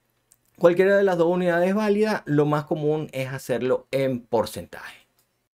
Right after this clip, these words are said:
El hematocrito es una medida de ese paquete globular, es un análisis fácil de hacer, rápido y confiable si se realiza de la manera adecuada.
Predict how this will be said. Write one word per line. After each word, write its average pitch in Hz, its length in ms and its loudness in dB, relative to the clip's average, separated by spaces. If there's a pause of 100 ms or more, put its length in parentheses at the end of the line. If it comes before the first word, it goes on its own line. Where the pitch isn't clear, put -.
(180)
El 139 140 2
hematocrito 247 880 2 (100)
es 175 280 -2
una 156 680 0
medida 160 1040 -2
de 120 120 -4
ese 123 200 -4
paquete 170 540 0
globular, 180 680 0 (220)
es 160 340 -4
un 175 320 -2
análisis 135 560 -4
fácil 156 480 -2
de 147 80 -2
hacer, 151 580 -2
rápido 160 720 2
y 165 360 -2
confiable 127 720 0
si 175 220 -4
se 156 180 -4
realiza 135 500 -4
de 131 120 0
la 113 80 -4
manera 117 400 -4
adecuada. 139 720 -2